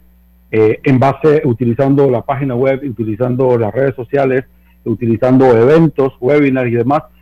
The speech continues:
a presentar contenido relevante para hacerlo un poco más fácil la decisión de una carrera profesional. En estos dos años y medio que tenemos,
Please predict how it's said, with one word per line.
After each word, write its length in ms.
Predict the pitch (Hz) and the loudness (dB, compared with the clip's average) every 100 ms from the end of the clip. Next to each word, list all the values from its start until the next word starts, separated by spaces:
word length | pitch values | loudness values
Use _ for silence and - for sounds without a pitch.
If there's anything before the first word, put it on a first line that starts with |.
| - _ | -20 _
a 160 | 143 123 | -4 -4
presentar 420 | 139 151 147 160 | -4 -2 -2 -2
contenido 460 | 185 170 147 160 175 | -4 -2 0 2 0
relevante 540 | 143 131 139 151 170 | -2 -4 -4 -6 -6
para 300 | 143 135 - _ - | -4 -4 -6 _ -12
hacerlo 300 | 123 151 160 | -8 -4 -4
un 120 | 160 | -2
poco 200 | 180 175 | -4 -2
más 180 | 175 175 | -4 -2
fácil 380 | - 175 - 107 - | -4 -4 -6 -16 -8
la 160 | 131 120 | -2 -2
decisión 420 | 117 117 151 147 | -2 -4 -2 0
de 60 | |
una 240 | 147 147 147 - _ | 2 0 -2 -8 _
carrera 500 | 131 123 139 143 131 | -4 -2 0 0 -2
profesional. 680 | 127 113 113 - 110 107 98 _ _ - | -4 -4 -4 -4 -6 -6 -10 _ _ -2
En 120 | 135 | 0
estos 260 | 139 151 - | 0 -2 0
dos 200 | 156 156 - | 0 0 -2
años 320 | 160 160 151 - | 0 0 -2 -6
y 120 | 131 120 | -2 0
medio 400 | 147 160 165 135 | 2 2 0 0
que 100 | 117 | -4
tenemos, 440 | 123 135 151 | -4 -2 -2